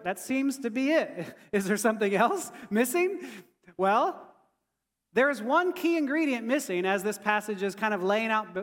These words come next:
in, in for us here. It's, they're saying, "God, why aren't you hearing our prayers?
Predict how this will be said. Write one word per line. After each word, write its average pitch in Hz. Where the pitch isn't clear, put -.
in, 190
in 196
for 233
us 202
here. 190
It's, 214
they're 247
saying, 262
"God, 226
why 214
aren't 349
you 262
hearing 294
our 202
prayers? 208